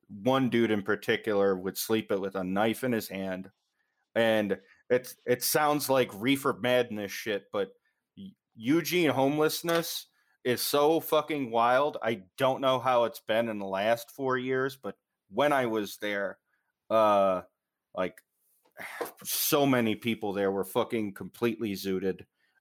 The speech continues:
and, uh, just earning enough to get to that point. And yeah, it's, it's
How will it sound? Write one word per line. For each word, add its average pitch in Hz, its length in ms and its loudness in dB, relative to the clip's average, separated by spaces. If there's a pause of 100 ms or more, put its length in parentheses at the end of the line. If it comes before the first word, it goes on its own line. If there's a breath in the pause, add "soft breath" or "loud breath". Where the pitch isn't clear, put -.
(140)
and, 98 560 0 (720)
uh, 95 880 2 (560)
just 170 400 0
earning 120 340 4
enough 104 380 -4
to 123 240 -6
get 117 320 2 (200)
to 110 180 -10
that 110 360 0
point. 98 420 -6 (840 soft breath)
And 113 280 2
yeah, 127 280 2 (440)
it's, 135 280 -2 (220)
it's 123 240 -2